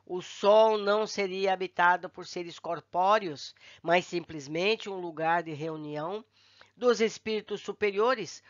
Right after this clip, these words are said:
os quais de lá irradiam seus pensamentos para os outros mundos, que eles atingem por intermédio de espíritos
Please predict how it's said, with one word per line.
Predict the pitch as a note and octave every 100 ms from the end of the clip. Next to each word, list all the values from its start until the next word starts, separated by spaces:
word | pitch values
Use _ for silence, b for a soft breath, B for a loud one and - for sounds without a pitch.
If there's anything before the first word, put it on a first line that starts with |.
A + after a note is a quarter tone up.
| b
os | F3 E3+
quais | - F3+ E3 C#3+
de | D#3+
lá | D#3+ F#3 B3
irradiam | B3+ E3+ E3+ C3 D#3 G#3+ A3 - b b
seus | - G3
pensamentos | - E3+ - D#3 D3+ F#3 - E3+
para | - E3
os | D#3
outros | E3 D#3 E3 D3
mundos, | G#3+ C#4 G3+ C3+ - - b b b b
que | G#3
eles | G3+ F#3+ D#3+
atingem | E3 - G3 F#3 G3
por | - F3
intermédio | E3 D3+ D#3 D#3 F3+ G3+ G3+
de | F3
espíritos | D3 - G3+ - G3 -